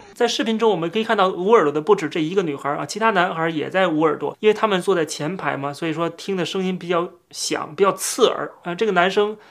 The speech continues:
在台前的这个男孩在背诵这个诗词的时候，声音很大，然后也很刺耳。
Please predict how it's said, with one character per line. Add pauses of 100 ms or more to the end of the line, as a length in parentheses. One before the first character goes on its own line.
(440)
在
台
前
的
这
个
男
孩
在
背
诵
这
个
诗
词
的
时
候，
声
音
很
大，
然
后
也
很
刺
耳。